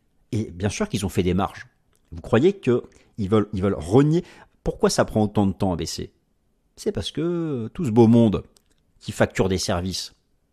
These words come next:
ils ont pris leur marge et tout. Et ils vont pas forcément accepter, c'est même pareil dans la distribution alimentaire.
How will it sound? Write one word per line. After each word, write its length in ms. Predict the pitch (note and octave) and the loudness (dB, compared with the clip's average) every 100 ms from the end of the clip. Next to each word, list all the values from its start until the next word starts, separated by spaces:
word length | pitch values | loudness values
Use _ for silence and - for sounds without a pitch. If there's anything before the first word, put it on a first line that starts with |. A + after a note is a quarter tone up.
| _ _ _ _ _ _ _ - | _ _ _ _ _ _ _ -4
ils 100 | C#3 | -2
ont 60 | |
pris 140 | - F#2+ | 0 -2
leur 140 | D#2+ | 0
marge 260 | D#3 G#3+ A2 | -2 0 -2
et 80 | |
tout. 200 | - A#3 - _ _ _ _ _ _ _ _ _ _ _ - | -2 -4 -6 _ _ _ _ _ _ _ _ _ _ _ -6
Et 120 | G3 | 0
ils 100 | F3+ | 4
vont 100 | C3 | 4
pas 160 | C3 G#3+ | 4 0
forcément 920 | - A#3+ G#3 - F3+ E3+ A3 A#3+ - - | 2 2 2 4 6 6 6 4 -6 -4
accepter, 600 | D#3 - - C#3+ - - | -4 -2 -2 -2 -4 -8
c'est 160 | - D3+ | -6 -4
même 200 | E3 E3+ | -2 0
pareil 260 | D#3 E3+ | 0 2
dans 100 | C#3 | 2
la 100 | A#2+ | 2
distribution 500 | G#2 G#2 - F#2+ - | 2 -2 -2 -2 -2
alimentaire. 500 | G#2+ F#2+ A2+ - - | -2 -2 -4 -8 -10